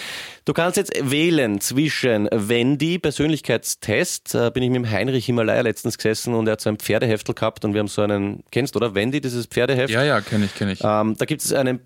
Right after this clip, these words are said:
Speaker 1: viele Persönlichkeitstests und Quizzes, da kannst du einen auswählen für dich oder du, oder wir gemeinsam machen ein Audio-Quiz. Das, das hat einen Part eins und einen Part zwei. Und das, was wir heute nicht machen, das machen wir dann in der nächsten Folge. Also es geht nichts verloren oder so.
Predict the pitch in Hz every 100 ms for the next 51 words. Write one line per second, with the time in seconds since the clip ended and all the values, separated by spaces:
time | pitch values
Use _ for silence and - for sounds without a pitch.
0 | - - - 208 220 135 127 151 165 147
1 | 135 - 127 147 - 143 131 - - 139
2 | 170 214 - - 143 139 147 - 131 135
3 | 139 107 107 135 127 135 147 151 135 185
4 | 240 - - _ 139 180 233 196 185 180
5 | - 170 175 170 - _ _ _ 113 101
6 | 92 135 139 117 131 135 120 120 127 117
7 | 120 107 113 117 107 87 - 85 78 -
8 | - 101 - - - 104 - 107 117 113
9 | 110 110 - 90 117 139 - 120 120 117
10 | 120 113 104 - - 98 101 90 - -
11 | - - 101 117 135 117 95 120 160 143
12 | 143 139 135 123 127 123 117 113 113 107
13 | 95 - 82 82 76 80 90 87 - 95
14 | 95 - 85 82 80 76 - - -